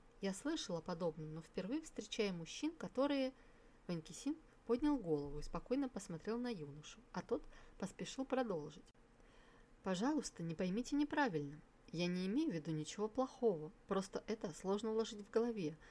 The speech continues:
Вы оба весьма благородные люди, просто для меня немного странно, что". Он запнулся и прочистил горло. "Только не принимайте мои слова близко к сердцу.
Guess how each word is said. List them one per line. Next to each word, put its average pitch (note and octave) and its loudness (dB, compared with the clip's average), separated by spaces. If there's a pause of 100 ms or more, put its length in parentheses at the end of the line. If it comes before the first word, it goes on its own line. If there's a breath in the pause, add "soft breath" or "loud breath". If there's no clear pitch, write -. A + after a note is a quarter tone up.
(260 loud breath)
Вы F#3 4
оба C4+ 6
весьма F3 -2
благородные A#3 6
люди, A#3+ 2
просто G3 0
для F3 -2
меня F#3+ 0
немного A#3+ 0
странно, E3 -2
что". D#3+ 0 (520 loud breath)
Он G#3 -2
запнулся A3+ -2 (400)
и F3+ -4
прочистил - -2
горло. D#3+ 0 (600 loud breath)
"Только B3 6
не B3 2
принимайте C#4 4
мои D#3 0
слова E3 -2
близко F3 -6
к - -16
сердцу. - -6